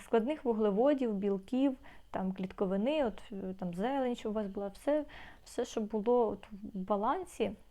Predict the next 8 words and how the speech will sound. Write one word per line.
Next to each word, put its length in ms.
це 100
буде 180
підтримувати 760
ваш 240
організм, 440
давати 320
ресурс. 320
А, 220